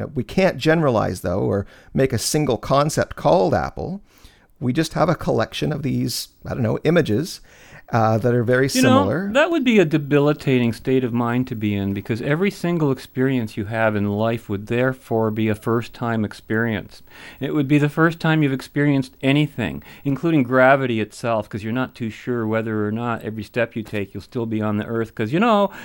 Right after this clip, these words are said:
Speaker 2: you could float up into the sky. I know a lot of these
Speaker 1: Well, we,
Speaker 2: ideas come
Speaker 1: we don't
Speaker 2: from
Speaker 1: like to
Speaker 2: guys like
Speaker 1: predict. We don't like to predict. We just say we only know what's already happened, and, uh, if you haven't sensed it, or you can't imagine it,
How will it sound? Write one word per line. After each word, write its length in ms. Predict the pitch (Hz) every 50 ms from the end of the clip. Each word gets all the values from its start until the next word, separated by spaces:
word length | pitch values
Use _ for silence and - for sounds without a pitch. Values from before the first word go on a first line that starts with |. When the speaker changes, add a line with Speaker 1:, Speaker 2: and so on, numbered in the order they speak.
| -
Speaker 2:
you 120 | - 151 156
could 240 | - - 226 196 -
float 360 | - 175 170 170 165 160 156
up 220 | 151 151 147 -
into 240 | 139 131 127 135 127
the 140 | 107 113 104
sky. 640 | - - - 139 131 127 123 107 92 - - - _ _ _ _ _ _ _ _ _ _ _ _ _ -
I 80 | 143 151
know 160 | 180 185 196
a 40 | 180
lot 180 | 165 151 147
of 60 | 143 135
these 80 | 147
Speaker 1:
Well, 180 | 180 202 214 -
we, 100 | 196 208
Speaker 2:
ideas 260 | - 135 131 135 131
come 220 | - - 170 147 -
Speaker 1:
we 60 | 226
don't 100 | 240 226
Speaker 2:
from 60 | -
Speaker 1:
like 160 | - - 127
to 60 | - 147
Speaker 2:
guys 80 | 131
like 80 | 180 185
Speaker 1:
predict. 400 | 180 139 127 - - - - - - 160 - - - - - - - 131 143
We 100 | 165 214
don't 100 | 226 208
like 120 | 196 190 -
to 60 | 156
predict. 420 | - 139 147 160 139 - - -
We 140 | - 131 156
just 260 | 170 202 208 190 -
say 180 | - 180 175 165
we 180 | 156 156 160 175
only 200 | 196 202 202 190
know 140 | 190 185
what's 220 | 175 170 165 - 165
already 240 | 156 156 156 147 143
happened, 520 | 135 127 127 113 - - 131 135 131 117
and, 200 | 113 113 104 101
uh, 120 | 110 107 104
if 80 | - 107
you 60 | 101
haven't 240 | 131 156 190 185 -
sensed 340 | - 214 220 208 - - 165
it, 160 | 156 - - _ _ _ _ - - - - - -
or 140 | - 117 120
you 100 | 120 117
can't 240 | - - 175 180 185
imagine 360 | 185 190 190 196 165 131 120
it, 140 | 110 - -